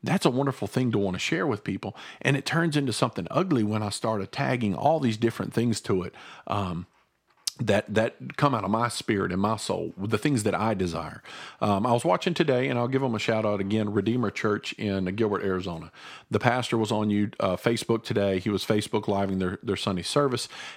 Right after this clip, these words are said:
and, um, he got to talking about tithing, and which is such a hot topic for churches right now because the churches are closed and people are watching online.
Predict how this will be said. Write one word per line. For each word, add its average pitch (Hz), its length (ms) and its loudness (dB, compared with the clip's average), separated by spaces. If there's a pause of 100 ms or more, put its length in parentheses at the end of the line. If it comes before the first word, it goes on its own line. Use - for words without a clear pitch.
and, 104 340 2
um, 95 300 0 (160)
he 143 120 0
got 143 240 2
to 127 60 -4
talking 110 380 0
about 98 260 0
tithing, 95 520 -2 (460)
and 98 240 -2
which 127 200 2
is 107 60 0
such - 280 2
a 117 60 0
hot - 260 -2
topic 110 380 -2
for 101 100 -2
churches 95 400 -2
right 92 220 0
now 92 180 -4
because 92 400 -2
the 92 100 -6
churches 87 380 -2
are 85 60 -4
closed 160 440 2
and 101 80 0
people 110 220 -2
are 95 60 2
watching 95 360 0
online. 127 540 0